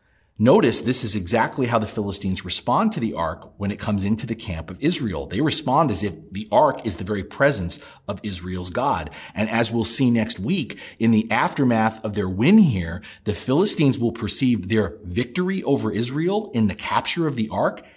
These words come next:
as, in fact, a defeat of Yahweh, of Israel's God.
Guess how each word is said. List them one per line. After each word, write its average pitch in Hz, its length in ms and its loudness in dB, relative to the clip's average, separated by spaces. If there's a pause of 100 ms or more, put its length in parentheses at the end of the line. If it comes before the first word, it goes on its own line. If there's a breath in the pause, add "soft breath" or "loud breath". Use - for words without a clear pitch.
(120)
as, 110 180 0
in 104 80 2
fact, 123 420 -2
a 95 60 -2
defeat 127 560 -6 (260)
of 92 220 -6
Yahweh, 87 540 -6 (160)
of 95 180 -10
Israel's 92 460 -6
God. 113 420 -6